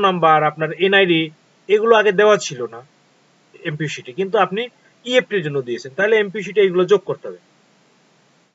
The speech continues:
বিষয়টা আপনারা বুঝতে পেরেছেন। দেখেন, আগে এমপিও শিটে ওনার সাবজেক্ট এনএ, not applicable দেওয়া ছিল, কিন্তু সংশোধন উনি করেছেন কি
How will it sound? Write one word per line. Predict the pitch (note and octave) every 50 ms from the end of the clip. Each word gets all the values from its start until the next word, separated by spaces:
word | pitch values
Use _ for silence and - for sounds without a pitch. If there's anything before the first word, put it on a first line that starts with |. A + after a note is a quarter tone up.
| _ _ _ _ _ _ _ -
বিষয়টা | E3 - G#3 F#3 G#3
আপনারা | G3 G3+ G3
বুঝতে | F3+ F#3+ F3+ - F3
পেরেছেন। | D3 B2 A2 - - F#3 G#3+ _ _ - - _ _
দেখেন, | A3 G#3 F#3 F3 G3 G#3 - _ - _ -
আগে | D#3 F3 F#3 A3 A3
এমপিও | G#3+ G3+ F3+ G#3+ G3
শিটে | - A3+ G#3+ G#3+ A3+
ওনার | G#3+ G3+ G#3 G3
সাবজেক্ট | F#3 - G3 F#3 E3 E3 G3+ G3 - - - - _ _ _ _ _ _ _ _ _ _ _ _ _ _ _ _ _ _ _ _ _ _ _
এনএ, | F#3+ F#3+ G3 F#3+ F#3+ - _ C#3+ A#2 F#2+ - _ _ _ _ _ _ _ _ _ _ _ D3 E3
not | F3 F3+ F3 - E3+
applicable | D#3 D3 D#3 C#3+ C#3+ C3+ C3+ B2+
দেওয়া | B2 A#2 A2+ G#2+
ছিল, | - - G#2+ - - - _ _ _ _ _
কিন্তু | - A#3+ A3+ G#3 A#3 G#3 - _
সংশোধন | - - - F#3 F3+ E3+ - G#3 G#3+ G3 A3 G#3+ A3+ A3
উনি | G3+ G3+ G3+
করেছেন | D#3+ F#3+ G3 G3 F#3 - A3 G#3 F#3+
কি | - A#3+ B3+